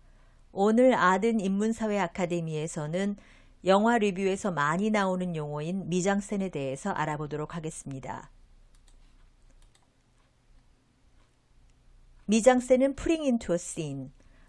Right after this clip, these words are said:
화면 속에 놓기라는 뜻의 프랑스어로서 원래는 영국에서 많이 쓰이는 말이었지만 근래에는 영화에서도 많이 사용됩니다.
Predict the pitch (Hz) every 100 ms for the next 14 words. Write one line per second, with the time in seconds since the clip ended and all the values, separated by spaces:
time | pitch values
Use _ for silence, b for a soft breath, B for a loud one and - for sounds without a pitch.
0 | b b _ - - 277 285 277 247 226
1 | 214 165 - - 220 202 180 170 170 160
2 | 165 143 180 226 185 165 - 151 143 139
3 | - 185 196 B B B B 170 208 214
4 | 233 185 180 190 202 240 190 156 214 233
5 | 247 220 202 156 160 156 - 139 139 135
6 | 208 269 185 180 185 180 208 156 151 175
7 | 190 165 - 147 185 226 160 139 170 196
8 | 180 160 139 131 127 127 -